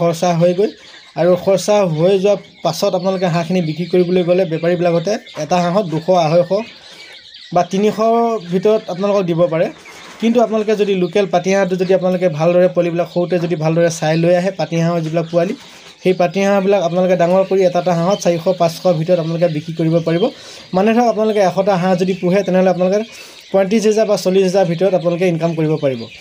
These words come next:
আৰু বন্ধুসকল, আপোনালোকে, এ, লোকেল পাতিহাঁহ পোৱালিখিনি আপোনালোকে সংগ্ৰহ কৰি আনোতে বা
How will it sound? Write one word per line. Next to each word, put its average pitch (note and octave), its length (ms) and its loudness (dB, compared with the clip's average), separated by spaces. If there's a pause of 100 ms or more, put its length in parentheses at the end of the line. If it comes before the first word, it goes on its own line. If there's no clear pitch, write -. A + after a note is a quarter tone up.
(800)
আৰু E3 140 2
বন্ধুসকল, A#3 360 2
আপোনালোকে, G#3 440 0 (500)
এ, F3 120 -6 (100)
লোকেল E3 280 2
পাতিহাঁহ G#3 460 0 (280)
পোৱালিখিনি G3 440 0
আপোনালোকে G3 420 0
সংগ্ৰহ F#3 300 0
কৰি G3+ 100 4
আনোতে F#3+ 300 0 (720)
বা F3 100 2